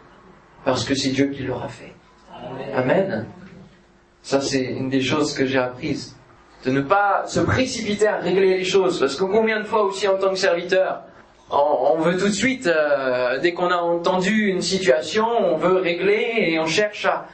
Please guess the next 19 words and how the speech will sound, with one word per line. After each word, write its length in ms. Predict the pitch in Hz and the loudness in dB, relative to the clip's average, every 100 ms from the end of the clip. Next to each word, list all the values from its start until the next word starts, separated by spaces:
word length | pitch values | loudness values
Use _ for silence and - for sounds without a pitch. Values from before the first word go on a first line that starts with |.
| - - - - - | -18 -8 -6 -6 -2
et, 240 | 160 165 | 0 2
et 60 | 180 | 2
on 100 | 190 | 2
discute 640 | 190 208 - 247 247 240 | 0 0 0 0 0 0
et 680 | 196 185 180 175 160 120 - - - _ - _ | 0 2 2 0 -2 -4 -8 -20 -20 _ -20 _
finalement 960 | - 135 139 131 143 151 139 123 117 - | -10 -2 0 2 0 2 0 0 -2 -4
on 60 | 131 | -4
prend 200 | 131 139 | 0 0
pas 140 | 143 | 2
la 120 | 139 131 | 0 0
peine 280 | 147 135 | 0 0
d'écouter 420 | 127 131 135 135 131 | 0 0 0 2 0
Dieu 280 | 127 131 | 2 0
et 200 | 127 117 117 - - - | 2 0 -2 -10 -8 0
de 60 | |
laisser 320 | 135 147 - 147 | 2 0 -4 -4
Dieu 140 | 160 | 0
agir 360 | 147 135 160 156 | 0 0 0 0
lui-même. 360 | 143 156 - | 0 0 -2